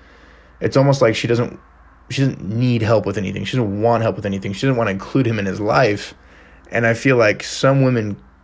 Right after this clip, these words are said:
c-, like, when they're trying to be strong-willed and independent, they can kinda come from that place, and that turns guys off. So I don't think there's anything wrong with offering. I'm actually gonna touch on that. It's really great that you offer,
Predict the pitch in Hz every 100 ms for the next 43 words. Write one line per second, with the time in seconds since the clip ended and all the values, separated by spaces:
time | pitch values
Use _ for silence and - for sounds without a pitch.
0 | - - - - 120 101 95 - 113 104
1 | 98 95 - 110 113 104 101 - - 113
2 | 107 104 104 104 104 104 104 - - -
3 | - _ - 127 143 123 113 - 175 147
4 | 135 - 117 113 117 110 117 104 95 -
5 | 123 117 110 - 110 101 101 101 101 -
6 | _ - - - - - 107 - 110 82
7 | - - - - 104 113 - - 131 107
8 | 107 98 92 - - - - - - -
9 | - - 135 113 - 165 - 139 113 113
10 | 104 95 110 107 104 98 104 98 98 -
11 | 107 110 - 98 92 110 117 98 98 92
12 | - - - - _ - 117 107 127 131
13 | 104 120 131 104 104 90 87 82 98